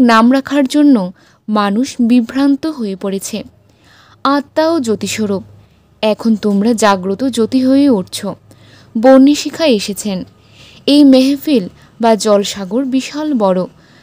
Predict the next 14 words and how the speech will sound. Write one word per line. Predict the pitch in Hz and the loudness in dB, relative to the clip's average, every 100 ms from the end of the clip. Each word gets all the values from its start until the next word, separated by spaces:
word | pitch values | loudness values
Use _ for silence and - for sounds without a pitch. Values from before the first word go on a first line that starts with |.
| _ _ | _ _
কেউ | - 294 294 | -2 0 0
তো | 320 | 0
এসে | 320 294 320 | 0 -2 0
বাবার | 240 226 226 285 | 2 2 2 -2
হয়ে | 277 214 190 | -4 -4 -2
যায়, | 208 185 - _ _ _ _ 214 | -4 -6 -10 _ _ _ _ -4
বাবার | 220 208 214 196 | -2 0 -2 -4
হয়ে | 196 202 269 | -6 -4 -4
জীবিতাবস্থায় | 233 233 233 262 247 262 - - 240 - _ - - - | -2 -4 -4 -2 0 -2 -4 -8 -6 -8 _ -20 -20 -6
আত্মবলিদান | 262 262 262 269 294 240 208 202 220 269 254 | -2 -2 -2 0 0 0 -2 -2 -2 0 -2
দেয়। | 190 180 175 _ _ _ - _ _ _ - - - - - - - - - - 240 | -2 -6 -10 _ _ _ -20 _ _ _ -20 -20 -20 -20 -20 -20 -20 -20 -20 -4 0
দেহ | 233 269 262 285 | 4 6 4 2
অভিমান | 302 302 311 320 311 | 2 4 6 6 4
ত্যাগ | 262 233 | 4 2